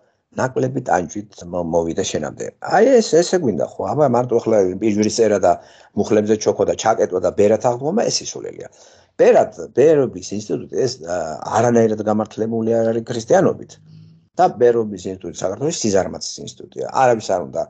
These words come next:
პასუხისმგებლობა, გა-, ძალიან ადვილია, გავარდე და ბანაკში წახვიდე. რელიგიური ბანაკები არის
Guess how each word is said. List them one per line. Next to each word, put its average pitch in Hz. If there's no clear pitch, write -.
პასუხისმგებლობა, 107
გა-, 95
ძალიან 98
ადვილია, 90
გავარდე 101
და 127
ბანაკში 90
წახვიდე. -
რელიგიური 104
ბანაკები 95
არის 147